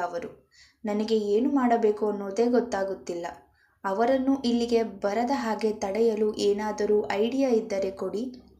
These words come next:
ಎಂದಿದ್ದ. ಅವನ ಮನಸ್ಸಿನಲ್ಲಿಯೂ ತನ್ನಮ್ಮನನ್ನು ನೋಡುವ ಆಸೆ ಇದ್ದರೂ ಸಹ ಇಲ್ಲಿಯ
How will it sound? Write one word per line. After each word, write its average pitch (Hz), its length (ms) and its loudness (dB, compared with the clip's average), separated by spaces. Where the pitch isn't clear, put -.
ಎಂದಿದ್ದ. 196 420 0
ಅವನ 269 300 4
ಮನಸ್ಸಿನಲ್ಲಿಯೂ 302 1000 2
ತನ್ನಮ್ಮನನ್ನು 269 840 2
ನೋಡುವ 233 480 6
ಆಸೆ 202 380 -2
ಇದ್ದರೂ 202 520 2
ಸಹ 240 260 -2
ಇಲ್ಲಿಯ 277 440 4